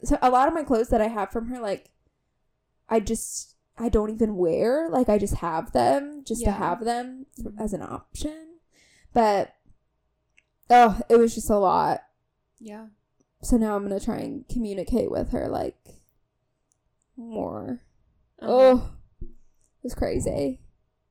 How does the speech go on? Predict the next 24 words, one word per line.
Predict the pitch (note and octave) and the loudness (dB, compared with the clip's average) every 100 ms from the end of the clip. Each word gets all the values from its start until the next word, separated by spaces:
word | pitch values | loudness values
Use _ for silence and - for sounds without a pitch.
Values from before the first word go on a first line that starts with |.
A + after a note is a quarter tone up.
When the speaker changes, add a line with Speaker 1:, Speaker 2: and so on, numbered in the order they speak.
| _ _ _ _ _ _ _ _ - | _ _ _ _ _ _ _ _ -12
Speaker 1:
<sighs> | - - - - - | -10 -10 -12 -18 -20
Speaker 2:
And | - A3 | -16 -14
now | G#3+ | -12
Jennifer | G3+ F#3 F#3 F#3+ F#3+ | -12 -12 -14 -16 -16
wants | F#3 - - | -16 -18 -14
to | F#3+ F#3+ G#3+ _ _ _ A#4 | -14 -14 -18 _ _ _ -4
come | D#4+ - | -4 -2
talk | D4 C4 - | -4 -4 -10
to | C4 | 2
Speaker 1:
I | C4+ C4 | 4 4
Speaker 2:
Connie | B3+ | 2
next | A#3+ | 0
Speaker 1:
know. | A#3 A3+ A#3 | 0 -2 -6
Speaker 2:
weekend. | A#3+ A#3+ A3+ A#3 - - | -8 -10 -12 -16 -20 -2
Speaker 1:
Yeah, | B3 G#3+ F3+ E3+ B3 B3 | 2 4 2 0 -4 -6
my | A3 | -8
mom | G#3+ G#3 G#3 | -6 -8 -8
was | A3 | -4
like, | C4+ A#3+ | -2 -2
"Okay, | - A#3+ A3 G#3+ G#3 | -2 0 2 2 0
um, | A3 G#3+ G#3+ - | -4 -8 -10 -10
I'm | A3 | -8
gonna | A#3 B3+ | -6 -4
come. | G#3+ G#3+ G#3 A#3 | -4 -6 -10 -16